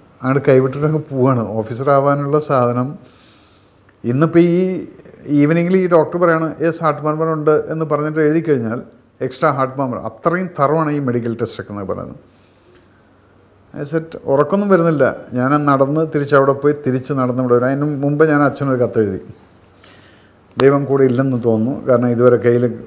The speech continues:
വന്നിട്ടുണ്ടായിരുന്നത് കൈവിട്ടു പോയി, ഇന്ന് എനിക്കെന്തോ heart murmur ഉണ്ടെന്നുള്ള" പറഞ്ഞിട്ട് ഞാൻ ആ കത്ത് പോസ്റ്റ് ചെയ്യുകയും ചെയ്തു. ഇത് പോസ്റ്റ് ചെയ്ത് evening മൂന്ന് മണിയായപ്പം command ഹോസ്പിറ്റലിലൂടെ എത്തുന്നു. കൃത്യമായിട്ട് അദ്ദേഹം വരുന്നു, group captain വാസുദേവ എന്ന് പറഞ്ഞിട്ട്.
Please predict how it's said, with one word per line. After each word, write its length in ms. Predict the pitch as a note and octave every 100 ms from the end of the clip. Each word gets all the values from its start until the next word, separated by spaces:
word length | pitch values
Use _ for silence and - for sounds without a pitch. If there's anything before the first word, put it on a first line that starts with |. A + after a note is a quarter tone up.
| B2+
വന്നിട്ടുണ്ടായിരുന്നത് 920 | A#2 A#2+ A2+ A#2+ A#2 A#2+ A2+ F#2+ F#2 - -
കൈവിട്ടു 300 | A2 A2 G#2+
പോയി, 280 | G#2 G2 F#2 - - -
ഇന്ന് 120 | A2+ A2
എനിക്കെന്തോ 360 | G#2+ G#2+ A2
heart 320 | G#2+ G#2 -
murmur 200 | A2+ A2 A2
ഉണ്ടെന്നുള്ള" 400 | G#2 G2+ G#2 G2
പറഞ്ഞിട്ട് 320 | G2 G2 G2+
ഞാൻ 240 | C#3+ F3+ G3+
ആ 60 |
കത്ത് 260 | G#3+ G3+ G3
പോസ്റ്റ് 260 | F3+ E3+
ചെയ്യുകയും 200 | D#3+ C3
ചെയ്തു. 180 | F#2 - - - _ _ A2
ഇത് 120 | D#3+
പോസ്റ്റ് 360 | F#3 F#3+ G3
ചെയ്ത് 160 | G3+ G3
evening 320 | F#3 G3+ G3 -
മൂന്ന് 240 | F3+ F3+ F#3
മണിയായപ്പം 480 | F#3+ F3+ E3+ F3+ - - - _ _ _ - C#3+
command 220 | D#3+ D#3+
ഹോസ്പിറ്റലിലൂടെ 480 | D#3+ D#3 D#3 D#3 D3+
എത്തുന്നു. 400 | C#3+ D3 D#3+ F#3+ - _ _ _ _ _ _ _ _ -
കൃത്യമായിട്ട് 480 | B2 D3 C#3 C3 C3 - -
അദ്ദേഹം 260 | B2 B2
വരുന്നു, 260 | B2 A#2+ B2+ - - - _ _ _ - -
group 320 | A2 B2+ C3 C3
captain 360 | A#2+ - A2
വാസുദേവ 480 | A2+ A2 A#2 A#2 A2+
എന്ന് 120 | A2
പറഞ്ഞിട്ട്. 320 | G#2+ G#2 G2+